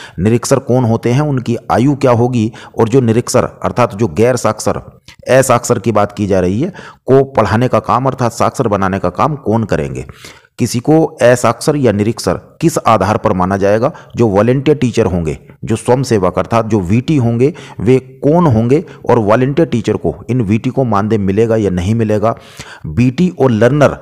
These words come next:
का चिन्हीकरण करने का काम, ऐप में एंट्री का काम अर्थात सर्वे करने का काम कौन करेगा, क्या सर्वे सभी घरों का किया जाएगा या कुछ ही घरों का किया जाएगा, तो ऐसे प्रश्नों को उत्तर अभी इस वीडियो में हम जानने का प्रयास करेंगे।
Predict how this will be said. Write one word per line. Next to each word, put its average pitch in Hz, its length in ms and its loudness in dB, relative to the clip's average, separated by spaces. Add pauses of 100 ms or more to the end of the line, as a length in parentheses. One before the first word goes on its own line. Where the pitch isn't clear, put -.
(280)
का 110 80 0
चिन्हीकरण 147 580 0
करने 113 280 0
का 101 120 0
काम, 113 360 -2 (420)
ऐप 120 280 4
में 143 200 -2
एंट्री 135 340 0
का 127 160 2
काम 123 340 -2 (400)
अर्थात 156 300 0
सर्वे 151 360 2
करने 123 280 0
का 98 100 0
काम 117 240 -2
कौन 107 260 0
करेगा, 67 420 -8 (240)
क्या 123 120 2
सर्वे 123 280 0
सभी 120 300 0
घरों 117 180 2
का 123 120 0
किया 120 200 0
जाएगा 139 300 -2
या 156 120 0
कुछ - 260 -6
ही 131 100 2
घरों 107 200 0
का 104 120 -2
किया 92 180 -2
जाएगा, 92 340 -2 (240)
तो 113 60 0
ऐसे 107 220 2
प्रश्नों 104 300 -4
को 104 140 -2
उत्तर - 260 -4
अभी 101 200 -2
इस 95 140 -8
वीडियो 87 280 -2
में 90 60 -2
हम 92 120 -4
जानने 78 280 -6
का 180 100 -4
प्रयास - 340 -8
करेंगे। 65 300 -10